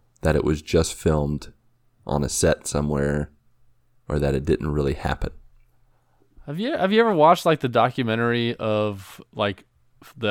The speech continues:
Speaker 2: I don't know, I don't, can't remember what it's called, but it's, it's one hundred percent directed towards the moon landing. It's, like, an hour long,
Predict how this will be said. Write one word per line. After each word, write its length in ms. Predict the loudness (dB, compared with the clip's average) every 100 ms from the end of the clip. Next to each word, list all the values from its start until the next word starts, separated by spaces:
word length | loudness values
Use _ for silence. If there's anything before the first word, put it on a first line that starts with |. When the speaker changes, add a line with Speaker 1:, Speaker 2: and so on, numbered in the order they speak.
| 0
Speaker 2:
I 80 | 0
don't 160 | 0
know, 240 | 0 -2 0
I 100 | 0
don't, 140 | 2
can't 160 | 0 -2
remember 160 | 0 0
what 100 | 0
it's 140 | -2
called, 320 | -4 -2 -2 -2
but 120 | -4
it's, 200 | -4 -10 -8
it's 180 | -6 -4
one 380 | -6 -6 0 2
hundred 200 | 2 -2
percent 560 | -4 -2 0 0 -4 -8
directed 600 | -4 -2 -2 -2 -8 -8
towards 380 | -4 -2 -2 -4
the 60 |
moon 240 | -4 -2 0
landing. 340 | 0 0 -2
It's, 160 | -2 -2
like, 140 | -2
an 100 | -2
hour 260 | 0 2 2
long, 380 | 2 2 0